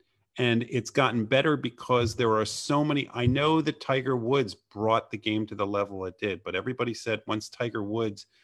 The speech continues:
was no longer Tiger Woods that it was gonna drop off. It hasn't dropped off. There are lots of young,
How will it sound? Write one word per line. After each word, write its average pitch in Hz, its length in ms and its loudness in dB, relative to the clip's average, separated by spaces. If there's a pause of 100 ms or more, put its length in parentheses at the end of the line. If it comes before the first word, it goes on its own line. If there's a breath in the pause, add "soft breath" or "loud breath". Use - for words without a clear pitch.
(200)
was 110 160 -4
no 117 140 2
longer 110 360 -2
Tiger 101 360 -4
Woods 107 360 -2
that 95 140 -2
it 98 60 -4
was 95 140 -10
gonna 98 200 -6
drop 98 340 -2
off. 117 340 2
It 107 120 -10
hasn't 113 360 -6
dropped 87 320 -8
off. - 180 -10 (420)
There 120 200 4
are 110 300 2
lots 117 680 0
of 101 240 -8
young, 120 680 2